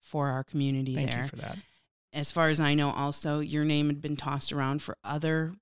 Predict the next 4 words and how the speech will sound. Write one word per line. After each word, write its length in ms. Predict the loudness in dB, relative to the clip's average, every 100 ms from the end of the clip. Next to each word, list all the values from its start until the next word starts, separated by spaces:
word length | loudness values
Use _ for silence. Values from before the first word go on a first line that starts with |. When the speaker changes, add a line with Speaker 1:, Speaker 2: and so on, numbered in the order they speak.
| _
Speaker 1:
positions. 680 | -6 0 0 0 0 0 -2 _ _ _ _ _ _
Uh, 400 | -6 -4 -4 -6 -14 _ -6
and 200 | -2 0
normally 800 | 0 2 2 2 -2 -4 -4